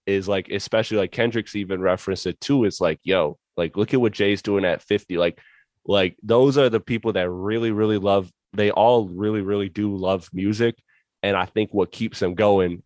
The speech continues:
is, especially in particular, Jay and Kanye, because Jay is, like,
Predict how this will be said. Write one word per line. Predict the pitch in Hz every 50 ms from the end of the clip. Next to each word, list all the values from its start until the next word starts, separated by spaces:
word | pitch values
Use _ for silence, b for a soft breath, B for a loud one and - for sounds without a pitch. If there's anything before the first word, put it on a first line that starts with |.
| _
is, | - 95 90 87 - -
especially | 95 - - - - 113 117 110 - - 101 95
in | 92 85
particular, | 92 87 - - 101 95 - 101 90 87 85 82 82
Jay | - - 98 98 95 90
and | 85 82
Kanye, | - 110 120 127 113 101 92 90 85
because | - 95 - - 95 87 87 85
Jay | 90 90 - 107 107 110 107 98
is, | 92 -
like, | 95 90 85 85